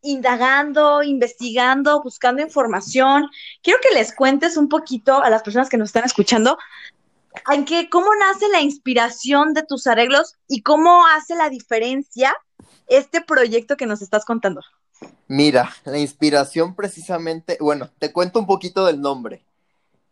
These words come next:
Speaker 2: El nombre, este, y de ahí nace parte de la inspiración o el A D N de, de esta,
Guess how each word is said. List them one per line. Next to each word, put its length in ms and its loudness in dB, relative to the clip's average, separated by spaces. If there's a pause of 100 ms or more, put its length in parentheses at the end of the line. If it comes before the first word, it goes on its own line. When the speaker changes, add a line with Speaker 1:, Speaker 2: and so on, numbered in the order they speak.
(500)
Speaker 2:
El 320 -2
nombre, 680 -4
este, 640 -12
y 140 -8
de 80 -2
ahí 160 0
nace 340 -4
parte 380 -8
de 80 -8
la 80 -14
inspiración 760 -10
o 180 -4
el 160 -2
A 160 4
D 280 -6
N 200 -14
de, 280 -16
de 320 -12
esta, 640 -10